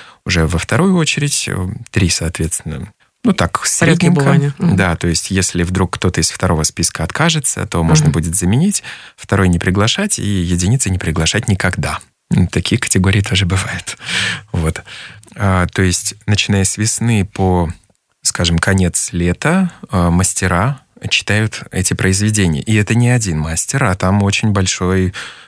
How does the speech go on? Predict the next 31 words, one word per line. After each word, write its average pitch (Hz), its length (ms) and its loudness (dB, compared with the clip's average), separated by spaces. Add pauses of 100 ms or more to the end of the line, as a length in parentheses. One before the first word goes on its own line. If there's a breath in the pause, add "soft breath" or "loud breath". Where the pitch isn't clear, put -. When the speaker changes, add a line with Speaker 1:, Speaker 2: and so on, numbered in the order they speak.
(140 loud breath)
Speaker 1:
м, 85 240 -4
даже 92 300 4
можно 92 220 2
сказать, 87 340 0
огромный 87 720 2 (140)
Speaker 2:
Пул 156 140 2
специалистов. - 580 4
Speaker 1:
пул, 170 60 4
да, 175 140 4
Speaker 2:
Мгм. 170 220 4 (380 loud breath)
Speaker 1:
читают. - 500 0 (200)
И 101 380 2
это 107 380 0
обычно, 92 680 0 (380)
насколько 92 360 0
я 92 60 4
понял, 90 360 2 (240)
э, 85 40 0
член 104 320 2
редколлегии 87 480 0
крупных 85 320 -2
журналов, 87 680 0
вот 104 240 -6
как - 180 -2
раз 90 140 0
"Дружба 87 320 0
народов", 139 420 2
"Знамя", 95 360 2
"Нева" 90 400 2 (920 loud breath)
и 92 100 -6
прочее. 82 640 -2